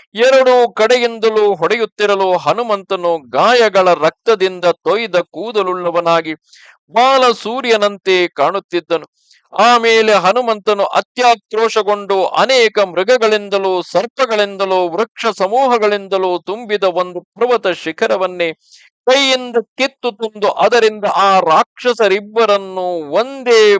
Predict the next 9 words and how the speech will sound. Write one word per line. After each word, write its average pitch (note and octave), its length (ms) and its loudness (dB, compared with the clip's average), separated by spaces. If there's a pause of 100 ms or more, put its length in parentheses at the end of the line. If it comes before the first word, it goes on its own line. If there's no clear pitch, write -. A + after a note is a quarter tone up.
ಪ್ರಹಾರಕ್ಕೆ F#3 920 0 (180)
ಕೊಂದು G3 480 -4
ಕೆಣಕಿದನು. E3 640 -6 (540)
ಅವರಿಬ್ಬರ G#3 880 2 (120)
ದೇಹಗಳು F#3+ 640 2
ಅದರಿಂದ F3+ 560 -2 (220)
ಛಿನ್ನ A#3 520 -4
ಭಿನ್ನಗಳಾಗಿ F3 960 0
ಬಿದ್ದವು. D3+ 520 -4